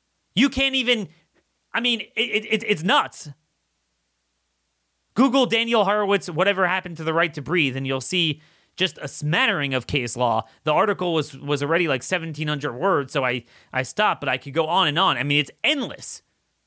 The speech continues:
the case law on that. But what we're talking about is level three, which is, I'm not asking for something from government. I'm not even trying to do something government is prohibiting.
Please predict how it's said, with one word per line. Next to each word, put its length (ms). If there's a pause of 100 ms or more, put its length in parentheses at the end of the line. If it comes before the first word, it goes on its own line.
(480)
the 80
case 300
law 140
on 100
that. 240 (1300)
But 280
what 200
we're 300
talking 460
about 340
is 160
level 460
three, 760 (800)
which 320
is, 300 (720)
I'm 220
not 180 (100)
asking 460
for 180
something 300
from 160
government. 460 (340)
I'm 140
not 140
even 220
trying 340
to 100
do 240
something 400
government 320
is 100
prohibiting. 800